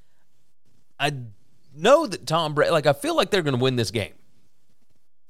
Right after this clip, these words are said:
But this was an incredibly volatile team. We talked about it in the playoff, or in the playoffs, in the previews before. I tend to believe that this is gonna be a closer game than eight points. At, now,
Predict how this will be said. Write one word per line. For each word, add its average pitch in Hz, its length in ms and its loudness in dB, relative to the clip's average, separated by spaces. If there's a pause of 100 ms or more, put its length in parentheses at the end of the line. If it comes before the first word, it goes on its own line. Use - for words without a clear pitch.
(120)
But 139 120 0
this 302 220 -2
was 214 160 -2
an 147 140 -2
incredibly 170 680 -2
volatile 127 460 2
team. 175 280 -2
We - 80 -2
talked 202 220 2
about 160 160 0
it 139 60 -2
in 127 80 -2
the 107 40 -6
playoff, 151 400 4
or 117 120 -2
in 113 80 -2
the 107 80 -4
playoffs, 104 420 -8
in 131 220 -4
the 123 260 -4
previews 127 640 -4 (300)
before. 127 580 0 (640)
I 285 420 -4 (340)
tend 277 360 -2
to 196 100 -2
believe 131 720 -4 (760)
that 127 400 0
this 214 220 -2
is 240 140 -6
gonna 190 160 -2
be 170 220 -4
a 151 100 -4
closer 139 480 -2
game 143 440 -2
than 123 200 -2
eight 123 220 -2
points. - 400 -6 (220)
At, 135 200 -2
now, 131 280 -2